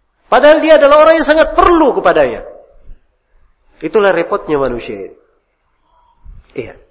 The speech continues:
Repotnya manusia ini. Dan kadang kita perlu mendidik diri kita dengan pendidikan-pendidikan yang membuat jiwa ini lebih banyak merendah hati, lebih banyak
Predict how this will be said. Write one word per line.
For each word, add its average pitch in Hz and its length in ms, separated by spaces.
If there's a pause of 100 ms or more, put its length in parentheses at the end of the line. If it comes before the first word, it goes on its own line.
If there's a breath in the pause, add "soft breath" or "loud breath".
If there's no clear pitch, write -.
(480)
Repotnya 156 500
manusia 143 560
ini. - 60 (880)
Dan 143 80
kadang 240 300
kita 240 160
perlu 247 240
mendidik 208 420
diri 208 300
kita 220 240
dengan 165 240
pendidikan-pendidikan 202 1120 (1600)
yang 127 180
membuat 165 460
jiwa 220 260
ini 220 380 (800)
lebih 180 240
banyak 196 260
merendah 175 380
hati, 156 400 (640)
lebih 170 160
banyak 196 240